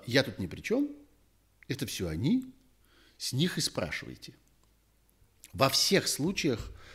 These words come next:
когда принимаются какие-нибудь решения. Понятно, что в эпоху такого, э, как-то тяжёлого, большого глобального обстоятельства, как эпидемия, не может быть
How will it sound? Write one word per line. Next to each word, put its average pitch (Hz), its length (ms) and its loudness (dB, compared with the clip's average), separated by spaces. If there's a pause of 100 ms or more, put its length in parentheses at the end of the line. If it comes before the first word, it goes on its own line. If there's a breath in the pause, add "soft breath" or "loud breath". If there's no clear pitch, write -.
(140 loud breath)
когда 123 360 2
принимаются 143 520 2
какие-нибудь 131 640 2
решения. 113 460 -2
Понятно, 262 480 2
что 120 560 -2 (580 loud breath)
в 104 220 -4
эпоху 120 580 0 (200)
такого, 104 800 -2 (300)
э, 90 600 -8
как-то 78 320 -12 (960)
тяжёлого, 95 640 0
большого 98 540 -4
глобального 85 580 -4
обстоятельства, - 560 -6
как - 240 -16
эпидемия, 117 580 -4 (1500 soft breath)
не 113 200 0
может 143 360 4
быть 120 500 -2